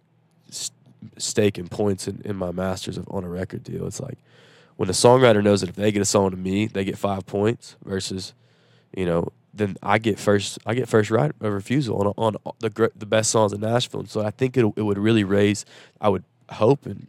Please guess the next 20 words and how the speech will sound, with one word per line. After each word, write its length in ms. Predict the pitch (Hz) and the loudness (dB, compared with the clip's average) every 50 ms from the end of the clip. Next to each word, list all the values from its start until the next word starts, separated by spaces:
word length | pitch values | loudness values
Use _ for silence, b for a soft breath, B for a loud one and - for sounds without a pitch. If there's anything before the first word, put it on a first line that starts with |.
| _ | _
and, 260 | - 104 98 92 95 - | -14 -12 -12 -10 -10 -8
and 160 | - 98 - | -8 -6 -4
pray 200 | - 113 131 151 | -2 0 2 2
that 60 | 127 | 2
it 40 | 101 | 2
would 120 | 92 90 | 0 0
really 240 | 95 104 104 95 92 B B B B B B | 2 2 2 2 0 B B B B B B
raise 320 | - 104 104 110 120 107 | 0 2 4 4 4 2
the 80 | - 107 | 0 -4
standard 380 | - - 107 104 110 104 98 | -2 0 2 2 2 2 0
for 120 | - 104 101 | -2 0 0
other 200 | 95 98 95 92 | 2 2 4 6
artists 240 | 104 120 127 120 | 6 6 4 4
to 80 | - 98 | 0 -6
start 320 | - - 92 92 92 92 | -4 -4 -4 -4 -4 -8
doing 180 | 95 95 98 98 | -10 -10 -10 -8
that, 160 | 95 98 98 | -8 -8 -10
because 160 | - - - | -10 -8 -6
I 80 | 107 107 | -6 -4
think 220 | - - 123 107 | -4 -4 -6 -6